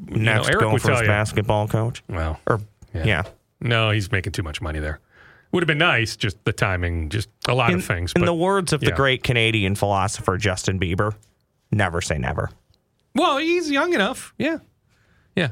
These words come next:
Speaker 1: I mean, Muss is my guy. I'd love to see it. Right? I mean, heck, think about, like, if you can get recruits to Fayetteville,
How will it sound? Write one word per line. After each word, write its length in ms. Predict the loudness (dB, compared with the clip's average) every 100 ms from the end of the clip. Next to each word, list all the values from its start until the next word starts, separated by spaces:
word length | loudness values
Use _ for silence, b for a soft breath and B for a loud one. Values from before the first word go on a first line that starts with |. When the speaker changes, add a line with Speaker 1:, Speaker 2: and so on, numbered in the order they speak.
| 0
Speaker 1:
I 60 |
mean, 100 | 0
Muss 180 | 2 0
is 80 | 0
my 120 | 2
guy. 220 | 4 4
I'd 40 | 2
love 160 | 0
to 60 | -2
see 140 | -2
it. 260 | 0 0 -4 -14 B B B B
Right? 220 | 2 2 4
I 20 |
mean, 260 | 2 0 -2 B B
heck, 240 | -2 -2
think 180 | -2 0
about, 340 | 2 0 -2 -8 -4
like, 180 | -2 0
if 80 | -2
you 80 |
can 120 | 0 0
get 180 | 0
recruits 320 | -2 -2 -2 -4
to 100 | 0
Fayetteville, 560 | 0 0 0 -2 -6